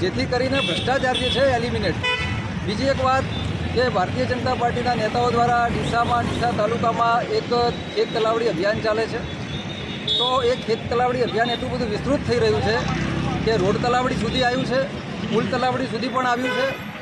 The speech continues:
અને એમના રોડ, પુલ અને બધું જ તૂટી જતું હોય છે. તો તમે આ કયું અભિયાન ચલાવો છો?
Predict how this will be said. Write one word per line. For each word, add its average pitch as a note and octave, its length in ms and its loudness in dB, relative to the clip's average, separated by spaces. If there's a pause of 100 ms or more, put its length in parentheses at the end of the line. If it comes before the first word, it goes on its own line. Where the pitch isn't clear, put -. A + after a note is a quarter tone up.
(320)
અને B3 220 2 (420)
એમના A#3+ 240 2
રોડ, A#3 260 2
પુલ B3+ 280 -2
અને B3 300 0 (340)
બધું G#3+ 220 0
જ - 100 -2
તૂટી A#3+ 220 -2
જતું F3+ 260 0
હોય C#3 100 -4
છે. - 120 -6 (500)
તો B3+ 280 2 (220)
તમે G#3+ 220 0
આ B3 60 2
કયું A3 260 0
અભિયાન A3+ 320 2
ચલાવો A#3 340 4
છો? A#3+ 240 0